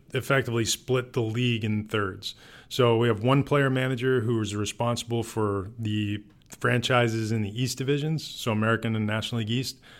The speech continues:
one who's responsible for the Centrals, and one's who, one who's responsible for the Wests, and all of the affiliated teams with them. Uh,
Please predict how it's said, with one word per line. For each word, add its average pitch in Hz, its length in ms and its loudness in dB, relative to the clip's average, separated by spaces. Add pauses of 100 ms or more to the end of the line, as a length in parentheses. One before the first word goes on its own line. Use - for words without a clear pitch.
(200)
one 120 300 4
who's 110 300 0
responsible 110 580 -2
for 104 180 -4
the 98 100 -4
Centrals, 120 580 -4
and 107 240 -4
one's 117 260 2
who, 120 120 -6 (100)
one 117 320 2
who's 110 240 0
responsible 107 560 -2
for 104 140 -6
the 101 100 -2
Wests, 120 580 0 (460)
and 123 480 4 (260)
all 139 340 10
of 120 100 4
the 120 140 4
affiliated 120 640 2
teams 117 560 0
with 110 320 -2
them. 139 220 -8 (400)
Uh, 113 280 0